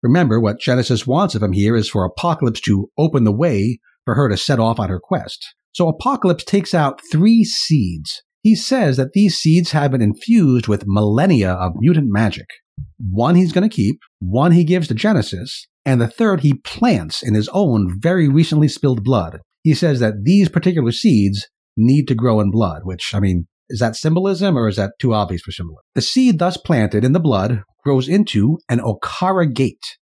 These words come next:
the one that we saw Genesis step through at the very end of X-Men Red number twelve. Genesis says that, while, yeah, he's been persuaded to help Genesis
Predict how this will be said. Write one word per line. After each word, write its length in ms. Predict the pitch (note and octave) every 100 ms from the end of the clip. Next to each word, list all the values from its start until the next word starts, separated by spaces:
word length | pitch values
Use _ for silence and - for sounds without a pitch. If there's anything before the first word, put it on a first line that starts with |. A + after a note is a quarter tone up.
| -
the 80 | A2+
one 240 | C3+ E3+
that 140 | D3+ B2+
we 140 | G#3+
saw 280 | - E3+ A#2+
Genesis 500 | A#2 F#3 E3+ C3 -
step 320 | - E3+ -
through 380 | - C#4+ F3 A#2
at 120 | A2+
the 100 | A2+
very 340 | B2 F3+ D3+
end 180 | G#3+ C#3
of 100 | G#2
X-Men 360 | A#2 G#2+ - G#2+
Red 160 | G#2+ A2
number 180 | A#2+
twelve. 400 | B2+ G#3+ F#3+ - - _
Genesis 520 | - B3+ A#3+ F3 -
says 240 | B3+ G#3 C3
that, 200 | C3 A#2+ -
while, 400 | E3 E3 E3+ -
yeah, 340 | B3 A3+ D3+ D#3+
he's 200 | G#3 F3
been 180 | F3+
persuaded 520 | E3 F3+ - G#3+ G#3 D3+
to 60 |
help 240 | C#3+ D#3+ -
Genesis 640 | A#3+ B2+ - G2+ G#2+ -